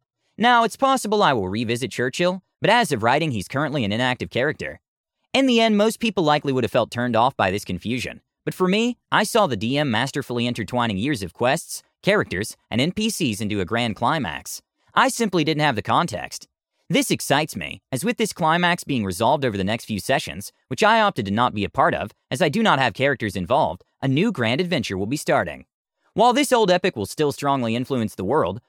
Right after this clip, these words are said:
all of us players are starting fresh in the fallout with new characters, and I for one am incredibly excited to forge my own narrative in the world of the greatest D M I've ever had. I'm so excited to see what the D M is going to do next.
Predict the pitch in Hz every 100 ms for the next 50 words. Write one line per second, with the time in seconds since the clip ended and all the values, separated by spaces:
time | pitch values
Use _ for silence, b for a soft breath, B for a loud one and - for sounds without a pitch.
0 | _ 147 233 226 226 - 151 190 113 92
1 | - 113 139 180 - 98 - 135 160 156
2 | 92 98 110 107 127 113 156 131 71 -
3 | - _ _ 170 233 254 233 233 214 123
4 | 101 - 147 123 104 90 131 139 139 92
5 | 127 131 113 95 123 107 156 113 64 -
6 | _ - 131 120 202 226 113 92 95 131
7 | 185 - 120 160 185 110 90 92 147 127
8 | 82 71 - _ _ _ _ _ - 240
9 | 269 - 240 156 - 156 165 110 - 143
10 | 135 90 120 143 101 90 127 104 117 107
11 | 139 - -